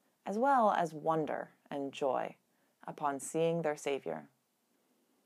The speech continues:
Fear in the face of the empty tomb turns to joy in the presence of Christ. It is the pure joy of an unearned gift, graciously given.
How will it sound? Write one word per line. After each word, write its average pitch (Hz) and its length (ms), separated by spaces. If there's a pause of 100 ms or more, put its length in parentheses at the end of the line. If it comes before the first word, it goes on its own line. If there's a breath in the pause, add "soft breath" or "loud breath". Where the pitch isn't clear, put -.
(540)
Fear 202 460
in 170 120
the 165 80
face 180 320
of 175 120
the 175 80
empty 165 260
tomb 147 460 (340 soft breath)
turns 226 420
to 202 140
joy 165 460
in 156 180
the 143 60
presence 143 520
of - 200
Christ. - 560 (2000)
It 196 120
is 202 120
the 202 80
pure 240 280
joy 143 440 (100)
of 156 140
an 160 200
unearned 160 480
gift, - 440 (100)
graciously 165 500
given. - 380